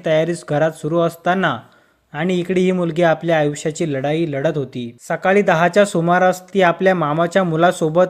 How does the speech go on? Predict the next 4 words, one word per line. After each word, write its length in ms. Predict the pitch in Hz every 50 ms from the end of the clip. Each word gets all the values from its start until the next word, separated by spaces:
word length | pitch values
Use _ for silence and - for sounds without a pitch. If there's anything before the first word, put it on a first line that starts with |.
| 175 -
परीक्षा 400 | 170 156 160 165 - - 190 185
केंद्रात 420 | 185 - 160 156 165 170 175 185
पोहोचली. 580 | 180 - 160 151 156 151 170 165 165 147 127 120 - - _ _ _ _ _ _ -
अत्यंत 480 | 151 156 156 - 208 202 208 202 208